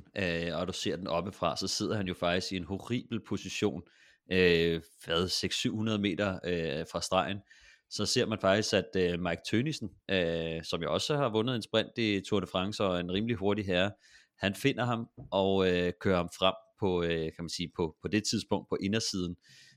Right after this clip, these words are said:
Øhm, men det er altså Mike Tønnesen, der sørger for, at han kommer helt frem, og kommer i position. Øhm, og, og det er derfor, at, at han, han, han lykkes med at vinde. Han havde sagt til sit hold på forhånd, at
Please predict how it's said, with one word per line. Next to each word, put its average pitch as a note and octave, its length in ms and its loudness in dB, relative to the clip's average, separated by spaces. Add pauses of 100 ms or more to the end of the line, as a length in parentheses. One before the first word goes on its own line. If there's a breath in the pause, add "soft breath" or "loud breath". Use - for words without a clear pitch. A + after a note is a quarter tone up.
(140)
Øhm, D#2+ 800 0
men F2+ 340 0
det F2 100 4
er D#2 40 6
altså D#2 220 0
Mike D#2+ 280 0
Tønnesen, G2+ 420 0
der F2+ 80 0
sørger F#2+ 260 4
for, F2 340 -2
at F2+ 80 -2
han F2+ 120 -2
kommer E2+ 220 -4
helt - 220 -6
frem, F2+ 200 2 (120)
og F2 80 -6
kommer E2+ 240 0
i E2 140 -2
position. F2 500 -4 (580 soft breath)
Øhm, D#2 680 -4 (260)
og, - 180 -2
og E2 160 -4
det F#2+ 80 0
er - 40 -8
derfor, F#2 360 4
at, F2+ 200 2
at E2+ 180 -2
han, E2 320 -6
han, D#2+ 400 -8
han E2+ 120 -6
lykkes F2+ 300 -2
med G2 80 2
at E2+ 60 0
vinde. G#2+ 280 -2
Han F2+ 160 0
havde E2+ 220 2
sagt - 380 2 (260)
til G#2 120 -2
sit G2 160 -2
hold G2 220 2
på F#2+ 60 -8
forhånd, G2 440 2
at E2 120 -2